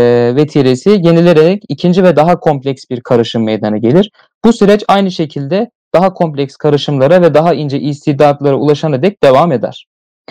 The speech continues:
Ee, dolayısıyla, e, faal akıl, yani şartlar yerine geldiği zaman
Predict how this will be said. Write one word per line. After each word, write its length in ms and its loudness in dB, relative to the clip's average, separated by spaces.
Ee, 760 2
dolayısıyla, 720 2
e, 260 0
faal 300 2
akıl, 360 -4
yani 380 -2
şartlar 500 0
yerine 320 -4
geldiği 400 2
zaman 360 -6